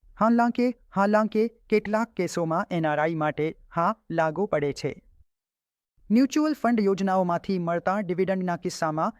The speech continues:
નિવાસી ભારતીયો માટે પણ લાગુ પડે છે. પણ મ્યુચ્યુઅલ ફંડ સ્કીમ્સમાંથી મળતા ડિવિડન્ડ્સના કેસમાં અહીં સુધી કે રેસિડેન્શિયલ ભારતીયો માટે પણ લાગુ પડે છે.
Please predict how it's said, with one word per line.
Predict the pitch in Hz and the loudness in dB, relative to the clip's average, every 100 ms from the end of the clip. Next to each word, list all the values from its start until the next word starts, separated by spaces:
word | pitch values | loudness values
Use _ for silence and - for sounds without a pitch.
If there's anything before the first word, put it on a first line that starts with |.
| - | 0
નિવાસી | 214 233 233 269 | 2 2 0 0
ભારતીયો | 196 160 165 190 185 | 0 -2 -4 -2 -2
માટે | 175 160 165 | -2 -4 -4
પણ | 160 170 233 - | -2 -4 -6 -8
લાગુ | 175 180 185 254 | -2 0 2 0
પડે | 165 160 | 2 0
છે. | - 143 - _ _ _ _ _ _ _ _ _ _ _ - | -2 -6 -8 _ _ _ _ _ _ _ _ _ _ _ 0
પણ | 277 277 | 4 6
મ્યુચ્યુઅલ | 247 247 285 294 | 4 4 2 2
ફંડ | - 214 220 | 2 0 -2
સ્કીમ્સમાંથી | - 226 233 196 175 - 226 | -2 -2 0 0 -2 -2 -2
મળતા | 202 180 180 208 | 0 -2 -2 -2
ડિવિડન્ડ્સના | 214 185 202 220 208 180 | 0 -2 -2 -2 -2 -4
કેસમાં | 160 180 170 170 156 - _ | -2 -4 -4 -4 -6 -8 _
અહીં | 185 226 | 0 2
સુધી | 269 202 196 | 2 0 -2
કે | 214 254 | -2 -2
રેસિડેન્શિયલ | 175 165 190 190 202 247 | -2 -4 -4 -4 0 0
ભારતીયો | 170 165 160 180 185 | 0 -4 -2 -2 0
માટે | 175 165 165 | 0 0 -2
પણ | 160 190 220 - | -2 -4 -4 -4
લાગુ | 180 190 226 | 0 2 2
પડે | 294 165 165 | 0 0 -2
છે. | - 143 | -4 -8